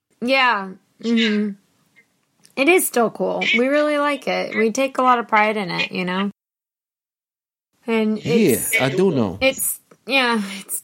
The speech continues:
Speaker 1: to-, it's to-, it's his Tony's life. He, at first, when he first started doing Fest, you know, he still waited tables. He was still working in restaurants. So he comes from what a lot of people in the punk rock community, which is, like, service industry,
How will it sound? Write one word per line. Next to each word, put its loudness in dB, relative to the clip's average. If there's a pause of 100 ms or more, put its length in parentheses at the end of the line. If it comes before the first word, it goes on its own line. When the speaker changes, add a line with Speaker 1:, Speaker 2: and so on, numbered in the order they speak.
Speaker 1:
to-, 2
it's -2
to-, 2
it's -2
his 2
Tony's 2
life. 2
He, -4
at -2
first, 2
when -2
he 2
first 0
started 0
doing 0
Fest, 0
you -4
know, -2
he -4
still 0
waited -4
tables. 2
He -4
was -6
still -2
working -4
in -6
restaurants. 0
So -2 (220)
he -10
comes -2
from 0
what 2
a 2
lot 4
of -6
people -2
in -2
the -2
punk -2
rock 0
community, -4
which -8
is, -8
like, -6
service 0
industry, -4